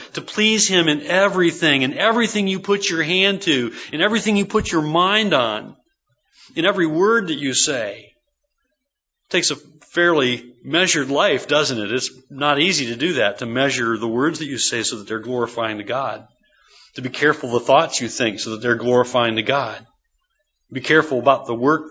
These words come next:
that you do and the way that you do it so that that's glorifying to God. It takes a bit of introspection, doesn't it? It takes a bit of examination. And that's what I'm calling you to today,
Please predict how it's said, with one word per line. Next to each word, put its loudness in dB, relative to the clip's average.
that -10
you -8
do 0
and 0
the 0
way 4
that -6
you -6
do -4
it -4
so -8
that -12
that's 0
glorifying -2
to -4
God. 2
It -2
takes 0
a -6
bit 2
of 0
introspection, -2
doesn't 2
it? 0
It -10
takes 0
a -4
bit 2
of -2
examination. 0
And -2
that's -4
what 0
I'm 0
calling 2
you 0
to -4
today, -8